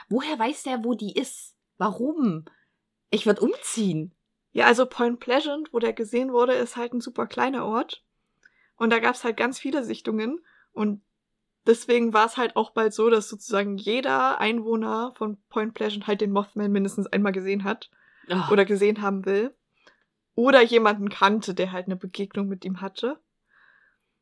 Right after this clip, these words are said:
Speaker 2: Und daher war die Legende, die dann darauf beruht, halt umso glaubwürdiger, weil alle Leute gesagt haben, "Ja, ich kenn jemanden, der hat den Mothman
Speaker 1: Ja.
Speaker 2: gesehen." Oder "Ich hab den Mothman da und da gesehen."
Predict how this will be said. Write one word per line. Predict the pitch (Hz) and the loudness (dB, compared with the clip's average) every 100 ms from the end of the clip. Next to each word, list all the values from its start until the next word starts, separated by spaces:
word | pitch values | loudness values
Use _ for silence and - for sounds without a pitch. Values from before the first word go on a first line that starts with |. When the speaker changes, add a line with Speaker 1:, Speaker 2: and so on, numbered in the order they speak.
| _ _ _ _ _ - | _ _ _ _ _ -6
Speaker 2:
Und | 208 202 196 | -2 0 0
daher | 202 214 220 | 0 0 0
war | 214 202 | -2 -2
die | 208 | -2
Legende, | 196 196 202 269 285 | -4 0 2 2 0
die | 220 | -2
dann | 202 202 | -4 -4
darauf | 190 196 - | -2 -4 -6
beruht, | 202 214 | -8 -8
halt | 196 - | -8 -8
umso | 214 202 | -6 -6
glaubwürdiger, | 196 202 202 208 202 196 190 190 | 0 0 0 -2 -2 -4 -4 -4
weil | 190 | -4
alle | - 202 208 | -2 0 2
Leute | 202 208 220 | 2 0 -2
gesagt | 208 202 202 | -2 -4 -4
haben, | 233 | -8
"Ja, | 254 294 | -4 -2
ich | 277 - | -4 -6
kenn | 269 262 | -10 -6
jemanden, | 262 247 233 | -4 -4 -2
der | 226 | -4
hat | 214 | -4
den | 220 | -2
Mothman | 247 262 262 240 | -2 -2 -2 2
Speaker 1:
Ja. | 202 202 | 4 2
Speaker 2:
gesehen." | 202 202 - | 0 -6 0
Oder | 226 220 | 2 4
"Ich | 262 285 | 2 4
hab | 240 233 | 2 2
den | 233 | 2
Mothman | 233 262 240 220 | 2 2 -2 -4
da | 214 220 208 | 0 4 4
und | 202 | 2
da | 262 294 | 0 0
gesehen." | 247 254 247 247 247 | -6 -4 -2 -4 -8